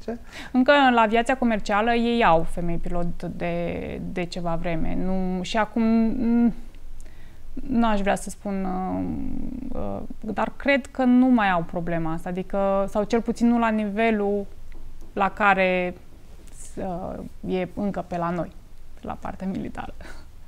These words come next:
Speaker 2: Ei au
Speaker 1: Să,
Speaker 2: multe femei, da,
Speaker 1: să fii
Speaker 2: procentual.
Speaker 1: instructor este diferit ca și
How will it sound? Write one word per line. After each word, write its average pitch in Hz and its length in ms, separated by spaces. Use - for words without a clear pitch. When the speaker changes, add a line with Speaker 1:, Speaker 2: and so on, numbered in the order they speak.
Speaker 2:
Ei 214 140
au 202 80
Speaker 1:
Să, 185 60
Speaker 2:
multe 165 200
femei, 170 420
da, - 80
Speaker 1:
să - 400
fii - 20
Speaker 2:
procentual. 254 360
Speaker 1:
instructor 233 520
este 190 640
diferit 185 640
ca 196 200
și 185 520